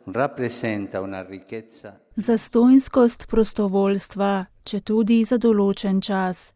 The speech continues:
Speaker 2: predstavlja bogastvo ne le za družbo in tiste, ki imajo koristi od vašega dela, temveč tudi za vas same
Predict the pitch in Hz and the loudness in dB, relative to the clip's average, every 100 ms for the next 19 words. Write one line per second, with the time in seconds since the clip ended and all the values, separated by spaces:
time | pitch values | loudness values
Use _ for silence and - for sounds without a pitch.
0 | _ - 196 - - 196 190 202 208 202 | _ -6 -6 -6 -6 -2 0 0 0 0
1 | 196 180 202 202 202 - 214 214 214 214 | -2 0 0 0 -2 -2 0 2 2 2
2 | 202 220 247 233 196 220 220 214 202 220 | 2 4 0 0 0 0 0 0 0 2
3 | 214 - 196 196 208 208 - 226 214 - | 2 0 0 0 0 -2 0 0 0 -2
4 | 196 190 185 190 185 - 202 196 196 - | 0 0 0 -2 -4 -2 -2 -2 -4 -2
5 | - 220 220 202 190 190 - 220 196 185 | 0 2 2 0 0 -2 -2 -2 0 -2
6 | 202 208 208 208 220 _ 226 240 247 254 | 0 0 2 0 -2 _ 0 2 4 2
7 | 240 - 269 269 262 277 208 202 202 - | -2 -4 2 2 2 2 2 0 0 -4
8 | - 202 190 185 185 185 | -6 -4 -2 -2 -2 -4